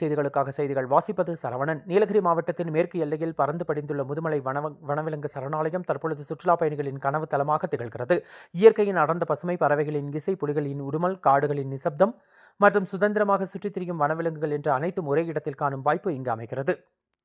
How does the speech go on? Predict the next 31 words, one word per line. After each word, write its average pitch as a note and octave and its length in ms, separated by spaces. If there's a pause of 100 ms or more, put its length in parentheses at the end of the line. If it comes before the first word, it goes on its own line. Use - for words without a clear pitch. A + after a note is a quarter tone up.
(420)
முதுமலை A3+ 360
தேசிய G3 300
பூங்கா F#3+ 240
மற்றும் E3+ 200
வனவிலங்கு D#3+ 420
காப்பகம் E3+ 340
தமிழ்நாட்டின் D3+ 440
நீலகிரி D3 340
மாவட்டத்தில் C#3 400
உள்ள C3+ 80 (100)
ஒரு C3 140
முக்கியமான D3+ 440
சுற்றுலா E3 320
மற்றும் C#3+ 300
காட்டுயிர் D3 400
புகழிடமாகும். C#3 680
இது D3 180
ஆசிய F3+ 260 (120)
யானைகளின் D#3 440
மிகப்பெரிய C#3 360 (120)
காட்டு D#3 300
வாழ்விடங்களில் C3+ 600
ஒன்றாகும். B2+ 380 (600)
இது G#3+ 180
பல்வேறு G#3 300
வகையான G3 280 (100)
தாவரங்கள் F#3 380
மற்றும் F3 220
விலங்கினங்களுக்கு D#3 580
புகலிடமாக D3+ 560
உள்ளது. D#3 200